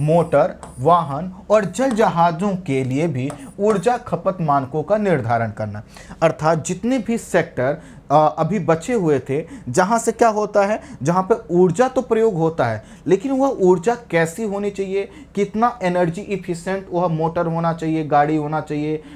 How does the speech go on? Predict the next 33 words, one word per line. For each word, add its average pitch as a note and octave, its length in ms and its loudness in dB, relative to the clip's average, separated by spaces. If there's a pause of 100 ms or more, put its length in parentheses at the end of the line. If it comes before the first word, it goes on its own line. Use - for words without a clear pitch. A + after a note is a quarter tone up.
(120)
है E3 60 0
ना, F#3 80 0
ऑटोमोबाइल D#3 680 0
सेक्टर D3+ 380 -2
होना C#3+ 240 0
चाहिए, G3+ 240 -6
इसके G3+ 340 2
लिए। C3 260 -2 (280)
और G#3+ 120 2
जो B3 80 -2
जल G#3+ 240 2
के A3 140 -2
जहाज़ E3 420 0
हैं, G#2 80 -12 (240)
इन G#3 140 2
जल G#3 240 2
के B3 160 -2
जहाज़ों F3 540 2
से D#3+ 180 -2
ही C#3 240 -2 (260)
लगभग F3 440 2
हमारा D#3 340 2
तिरानवे E3 560 0
से G#3 160 -4
लेकर D3+ 300 -2
पंचानवे E3+ 640 -2
परसेंट C3+ 480 -6
तक F#3 260 -6 (220)
हमारा F3 260 4
अंतर्राष्ट्रीय E3+ 760 -2
व्यापार E3 400 -2
होता D#3 280 -6
है। - 100 -14